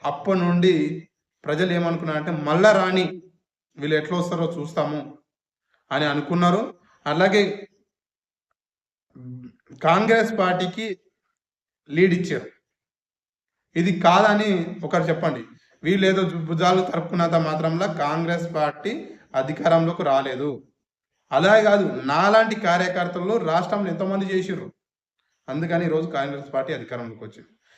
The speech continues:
మరి రాజస్థాన్లో అధికారంలోకి వచ్చినాక కాంగ్రెస్ పార్టీని వీళ్ళు ఎట్లా, ఆ, చేస్తుర్రు అంటే,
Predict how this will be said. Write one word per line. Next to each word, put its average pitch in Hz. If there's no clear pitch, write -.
మరి 185
రాజస్థాన్లో 175
అధికారంలోకి 170
వచ్చినాక 160
కాంగ్రెస్ 156
పార్టీని 156
వీళ్ళు 143
ఎట్లా, 151
ఆ, 131
చేస్తుర్రు 143
అంటే, 175